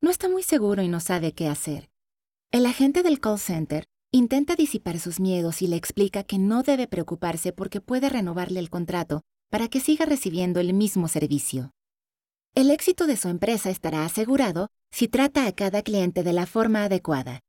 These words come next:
según su tipología GRIPS, ya sea en mercadotecnia,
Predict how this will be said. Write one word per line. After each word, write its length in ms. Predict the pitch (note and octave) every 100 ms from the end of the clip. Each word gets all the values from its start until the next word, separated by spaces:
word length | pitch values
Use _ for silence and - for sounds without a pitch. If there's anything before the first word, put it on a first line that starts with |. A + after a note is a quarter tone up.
| _ -
según 420 | G3+ F#3+ A3 B3
su 140 | D4+
tipología 680 | - G#3+ D#3+ D3+ - G#3+ G#3+
GRIPS, 520 | F#3 F#3 C#3+ - - - _ _ -
ya 160 | F3
sea 180 | - D#3+
en 80 | D#3+
mercadotecnia, 880 | F3 G3+ G#3+ A3 C4 A#3+ E3+ D#3+